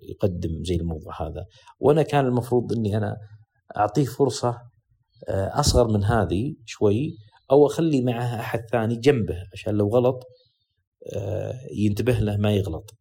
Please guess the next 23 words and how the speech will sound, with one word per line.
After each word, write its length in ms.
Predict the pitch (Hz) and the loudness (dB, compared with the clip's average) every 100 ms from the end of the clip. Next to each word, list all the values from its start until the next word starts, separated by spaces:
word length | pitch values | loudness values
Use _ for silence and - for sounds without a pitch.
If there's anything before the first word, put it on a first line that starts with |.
| _ _ | _ _
كمثال. 380 | 95 90 - 80 - _ _ _ | -6 -4 -4 -8 -10 _ _ _
ولا 260 | 117 160 170 | 4 6 4
إني 540 | 180 175 175 180 180 - | 2 2 2 2 -2 -6
أخليه 360 | 107 131 147 147 | -2 2 4 6
والله 600 | 139 135 143 127 117 123 78 104 | 6 4 4 4 0 -2 -6 -4
قدام 340 | 113 120 147 | 0 4 4
المدفع 560 | 147 156 147 - 151 170 - - _ _ | 4 2 -2 0 2 2 -4 -20 _ _
وينفجر 840 | 113 131 131 135 127 127 110 110 | 2 4 4 2 2 2 2 0
ب-، 240 | 110 117 110 | 2 4 4
بغلطة 600 | 110 143 143 160 160 143 - | 4 2 4 2 0 -4 -8
عليه 400 | 101 110 135 143 | -2 0 2 2
وهو، 640 | 107 110 104 98 95 98 - _ - | 0 -2 0 0 0 -2 -8 _ -6
وهو 140 | 110 | -2
مسكين 340 | 123 113 - - | -2 -2 -6 -6
أول 220 | 101 110 | -2 -2
مرة 200 | 110 90 | -2 -4
تصير 240 | - 85 | -6 -8
معه، 260 | 85 76 80 _ - | -8 -12 -14 _ -12
كمثال. 360 | 85 - - - _ _ _ _ _ _ | -10 -10 -16 -18 _ _ _ _ _ _
فهي 600 | - 131 180 170 165 160 - - - - | 2 4 6 6 4 0 -6 -6 -4 -2
فيها 240 | - 160 | 4 4
جزء 420 | 123 131 110 - 107 | 4 2 -2 -2 0
منها، 440 | 101 98 101 98 | 0 2 0 0